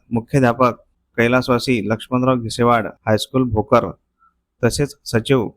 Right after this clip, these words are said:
वाल्मिकी सेवाभावी संस्था भोकर संचालित कैलासवासी लक्ष्मणराव घिसेवाड हायस्कूल भोकर यांच्यातर्फे देण्यात आलेली आहे. मित्रांनो, तुम्ही जर या पदासाठी पात्र असाल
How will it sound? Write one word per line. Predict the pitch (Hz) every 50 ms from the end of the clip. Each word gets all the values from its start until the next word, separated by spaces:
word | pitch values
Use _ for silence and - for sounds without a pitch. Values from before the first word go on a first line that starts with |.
| _ _ -
वाल्मिकी | 113 113 117 117 120 131 139 139 143
सेवाभावी | 139 - 123 117 120 120 117 117 117 127 135 127
संस्था | - 117 107 - - 127 127
भोकर | 117 107 104 - 127 123 120
संचालित | - 113 110 110 - 120 120 120 113 117 - _ _ _ _ _ _ _ _ _ _ _ -
कैलासवासी | 117 117 123 131 - 131 120 117 - 139 127
लक्ष्मणराव | 120 110 - - - 127 123 127 127 131 123 113
घिसेवाड | 110 - - 120 120 123 123
हायस्कूल | 117 113 104 101 - - 123 120
भोकर | 113 110 107 - - 120 117 101 82 - _ _ _ _ _ _ _ _ _
यांच्यातर्फे | 120 123 123 120 - 139 131 131 117 117 127 131
देण्यात | 120 117 113 117 113 110
आलेली | 110 110 113 110 113
आहे. | 110 107 110 107 101 87 - _ _ _ _ _ _ _ _ -
मित्रांनो, | 123 117 - 131 135 139 143
तुम्ही | 135 135 127 135 131
जर | 135 139
या | 139 131
पदासाठी | - 123 117 123 117 - 123 123 127
पात्र | 127 - 113 113 - 123 120
असाल | 117 110 - 117 117 107